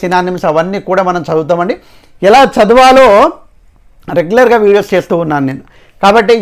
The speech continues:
ఎవరైతే మన యొక్క ఆస్పిరెంట్స్ ఉన్నారో వాళ్ళందరికీ కూడా అలర్ట్ చేశాను, తప్పకుండా మనకు టెట్ నోటిఫికేషన్ వస్తది అనేటువంటి విషయం అయితే స్పష్టంగా వాళ్ళకి చెప్పుకుంటూ వచ్చాను. ఈ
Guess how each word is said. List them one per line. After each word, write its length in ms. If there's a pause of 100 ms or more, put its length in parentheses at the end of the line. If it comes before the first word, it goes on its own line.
ఎవరైతే 340 (100)
మన 140
యొక్క 140 (380)
ఆస్పిరెంట్స్ 480
ఉన్నారో 220 (420)
వాళ్ళందరికీ 460
కూడా 120 (100)
అలర్ట్ 260 (100)
చేశాను, 420 (140)
తప్పకుండా 800 (220)
మనకు 320 (1120)
టెట్ 180 (140)
నోటిఫికేషన్ 560
వస్తది 420
అనేటువంటి 460
విషయం 240
అయితే 140 (380)
స్పష్టంగా 440
వాళ్ళకి 240
చెప్పుకుంటూ 420
వచ్చాను. 320 (600)
ఈ 20